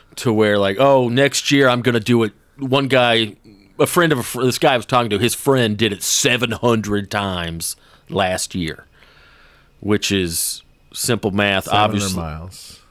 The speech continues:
Speaker 1: No, s-, yeah, well, that, but more than once a day. More than once a day,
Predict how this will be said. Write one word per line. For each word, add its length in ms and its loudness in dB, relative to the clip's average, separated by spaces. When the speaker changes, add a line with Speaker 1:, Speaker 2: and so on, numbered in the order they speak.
Speaker 1:
No, 340 2
s-, 300 -4
yeah, 160 2
well, 160 -2
that, 320 0
but 180 0
more 360 6
than 180 2
once 300 2
a 80 2
day. 440 0
More 300 6
than 160 4
once 300 2
a 80 4
day, 420 -2